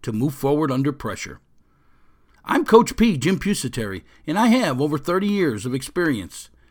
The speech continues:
helping others develop their mental toughness so they can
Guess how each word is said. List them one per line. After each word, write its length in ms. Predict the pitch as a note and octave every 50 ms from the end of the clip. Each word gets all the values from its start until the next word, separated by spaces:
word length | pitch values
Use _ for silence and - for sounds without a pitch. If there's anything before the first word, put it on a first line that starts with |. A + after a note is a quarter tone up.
| -
helping 280 | - G#3 G#3 B3+ A3+ B3
others 340 | D4 D#4 - - E2+ - -
develop 380 | - A2+ A2+ C#3 D3 D3 A#2
their 160 | B2 D3+ F#3+ G3+
mental 280 | E3 E3+ F3+ - G3+
toughness 600 | D#3 - - D3+ C3 - - G2+ E2+ - - - - _ - - -
so 140 | - - E3
they 160 | E3 A#3+ C#4+
can 360 | - - E3 D3+ D3 D3 C#3+